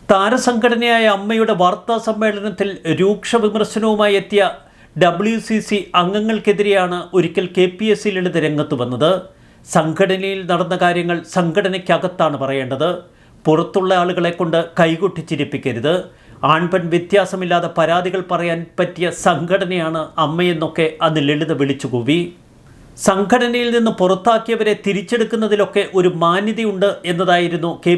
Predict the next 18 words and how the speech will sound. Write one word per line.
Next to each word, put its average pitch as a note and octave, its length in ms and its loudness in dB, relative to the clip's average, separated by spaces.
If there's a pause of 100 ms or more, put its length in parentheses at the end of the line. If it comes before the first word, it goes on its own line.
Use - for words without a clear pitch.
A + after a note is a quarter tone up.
പി G3 160 -2
എസ് F#3 120 -6
സി G3 120 0
ലളിതയുടെ E3 480 2
നിലപാട്. C3 400 2 (560)
അവർ E3 140 2 (100)
വന്ന് E3+ 220 0 (140)
സംഘടനയോട് F#3 560 0 (120)
മാപ്പ് D#3 340 0
പറയട്ടെ E3 400 0 (220)
എന്നതായിരുന്നു D3+ 600 0 (180)
അവരുടെ C3+ 360 0
നിലപാട്. C3+ 400 2 (840)
സ്ത്രീ G3+ 260 2 (160)
സുരക്ഷ A#3+ 320 0 (100)
വേണം G#3+ 220 2 (200)
എന്നാവശ്യപ്പെട്ട് F#3+ 840 0 (220)
ഡബ്ല്യു G3+ 340 0